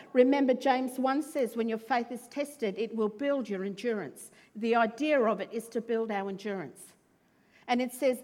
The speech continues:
Abraham's faith, um, grew stronger during this time because he was convinced that the one who had promised him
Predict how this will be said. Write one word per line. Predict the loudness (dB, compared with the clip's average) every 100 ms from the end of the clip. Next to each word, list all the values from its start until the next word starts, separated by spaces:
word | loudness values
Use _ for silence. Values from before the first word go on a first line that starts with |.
| 4
Abraham's | 4 4 -2 -2 -2 -4 -10 -20 -20 -20
faith, | -2 4 6 4 -2 -16 -20 -6 2
um, | 2 2
grew | 0 -2
stronger | -2 -4 2 4 4 0
during | 0 -2 -2 -6
this | -8
time | -12 -4 -2 -2 -6 -14 -8
because | -8 -2 -2 -2
he | -4 -2
was | 0 0 0 -4
convinced | -4 -2 -2 -2 -2 -4 -8 -18 -20 _ _
that | -6 -2
the | -2
one | 0 -2
who | -2 -2 -2 -2 -6 -16 -4
had | -2 -2 -6
promised | -4 -4 -4 -8 -6
him | -6 -6